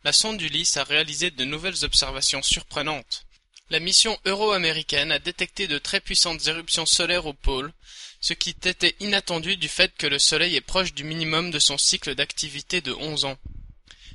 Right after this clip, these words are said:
Des éruptions de particules chargées ont été récemment observées proches de l'équateur par des satellites en orbite terrestre et par des télescopes au sol.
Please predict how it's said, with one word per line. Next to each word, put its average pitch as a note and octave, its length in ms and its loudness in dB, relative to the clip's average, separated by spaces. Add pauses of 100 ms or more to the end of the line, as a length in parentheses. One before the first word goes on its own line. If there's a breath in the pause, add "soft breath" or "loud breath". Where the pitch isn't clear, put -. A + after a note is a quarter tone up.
(140)
Des D3+ 180 2
éruptions G#3 340 0
de E3+ 80 0
particules F3 520 -2
chargées F3 480 4
ont D#3+ 100 -6
été D3+ 240 -6
récemment F#3 440 -2
observées D#3 460 2
proches G3 280 -2
de D#3 100 2
l'équateur D3 580 2
par C3+ 140 0
des C3+ 100 -4
satellites D#3 480 -4
en C3+ 140 -4
orbite D3 340 -6
terrestre C#3 600 -2
et D#3 80 -6
par D#3+ 180 -2
des C#3+ 140 -2
télescopes D#3+ 560 0
au B2 40 -8
sol. B2 360 -2